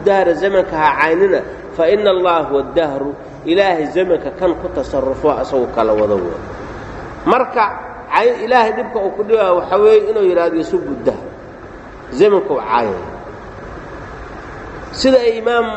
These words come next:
maaragtay, Shaafici iyo imaam, maaragtay, eh, Abu Cubaydi ay sheegeen, waxay leeyihiin, Carabta waxay dhihi jireen, markay dhibaato zi-, iyo abaar iyo waxyaalaha sarkaan, "Yaa khaybata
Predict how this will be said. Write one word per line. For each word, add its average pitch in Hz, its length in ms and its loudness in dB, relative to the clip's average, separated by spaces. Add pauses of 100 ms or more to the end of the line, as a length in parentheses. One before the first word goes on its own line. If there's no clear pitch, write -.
(260)
maaragtay, 185 420 2
Shaafici 185 560 0
iyo 131 300 2 (680)
imaam, 190 480 4
maaragtay, 165 600 2
eh, 139 500 0
Abu 139 160 0
Cubaydi 165 560 4
ay 156 120 -2
sheegeen, 165 560 4 (600)
waxay 170 160 0
leeyihiin, 196 240 2
Carabta 196 440 0
waxay 165 280 0
dhihi 202 240 0
jireen, 120 340 2 (360)
markay 180 340 0
dhibaato 156 560 2
zi-, 160 240 -2
iyo 143 240 2
abaar 165 320 2
iyo 170 140 -2
waxyaalaha 160 420 0
sarkaan, 147 460 -2 (420)
"Yaa 190 160 4
khaybata 156 500 -2